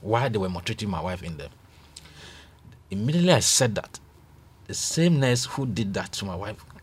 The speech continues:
came out of the ward confronting me. And this were her direct words. "Yusuf, you've been cooperating with us all this while. Why are you not saying that we are maltreating your wife? Come in, come and see. Come, come. Your wife is even bleeding.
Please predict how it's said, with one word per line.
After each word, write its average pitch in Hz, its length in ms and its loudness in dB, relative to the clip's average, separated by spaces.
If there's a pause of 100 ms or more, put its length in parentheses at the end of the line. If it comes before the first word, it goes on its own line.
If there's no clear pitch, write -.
came 165 220 4
out 131 160 -2
of 95 120 -6
the 82 80 -8
ward 95 340 -8 (180)
confronting 131 640 -2
me. 87 180 -8 (1500)
And 110 160 -4
this 139 180 2
were 104 140 2
her 87 180 -4 (340)
direct 98 340 -6
words. 87 320 -12 (1120)
"Yusuf, 117 500 2 (680)
you've 98 120 -4
been 104 140 -2
cooperating 127 520 -2
with 101 120 -2
us 107 160 0
all 120 220 2
this 98 160 -2
while. 90 200 -6 (360)
Why 117 160 2
are 127 40 4
you 123 120 4
not 117 160 2
saying 110 200 -2
that 104 80 0
we 98 80 -2
are 92 60 -2
maltreating 104 380 -6
your 92 80 -6
wife? 90 160 -8 (380)
Come 143 160 0
in, 123 100 2 (180)
come 147 120 -2
and 135 80 -2
see. 117 200 -6
Come, - 220 -2
come. - 160 -4 (420)
Your 113 140 2
wife 139 160 2
is 107 180 -4
even 120 140 4
bleeding. 101 320 0